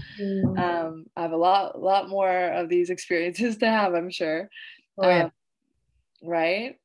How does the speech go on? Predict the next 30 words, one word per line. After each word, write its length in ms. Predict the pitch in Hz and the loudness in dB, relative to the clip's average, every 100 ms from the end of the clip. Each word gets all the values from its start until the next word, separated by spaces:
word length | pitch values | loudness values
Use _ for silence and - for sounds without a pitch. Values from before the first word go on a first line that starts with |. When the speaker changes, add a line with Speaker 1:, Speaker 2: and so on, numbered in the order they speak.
| _ | _
Speaker 2:
But 180 | 220 - | 0 2
then, 140 | 247 | 0
yeah, 180 | 302 294 | 0 2
I 80 | 185 | 2
ended 180 | 196 214 | 2 0
up 140 | 202 | -2
finding 520 | - 165 170 165 165 - | -2 -4 -4 -6 -8 -4
a 80 | 175 | -2
lot 180 | 165 | 0
of 100 | 160 | 0
my 140 | 160 160 | -2 -6
people. 380 | - 156 190 190 | -4 -4 -2 -2
But 120 | 190 | -4
when 120 | 208 | -10
you 100 | 208 | -10
travel, 380 | 208 208 220 254 | -4 -4 -2 -4
you 180 | 240 202 | -6 -6
end 140 | 185 | -6
up 80 | 165 | -8
s-, 160 | - - | -10 -12
meeting 440 | 175 170 170 165 | -8 -6 -6 -8
people 360 | 170 170 - 175 | -8 -8 -4 -2
that 200 | 175 - | -2 -4
you 680 | 156 185 185 185 190 196 - - | -8 -8 -6 -6 -6 -10 -16 -8
leave. 580 | 180 277 208 135 165 - | -2 0 0 -4 -8 -14
You, 400 | - 180 175 156 | -10 -4 -2 -2
it's 300 | 147 165 160 | -4 -6 -6
very, 800 | - 160 170 170 165 160 - - - | -4 -2 -2 -2 -4 -6 -10 -14 -10
you 140 | 220 | -8
know, 500 | 190 151 156 202 214 | -4 -4 -6 -8 -10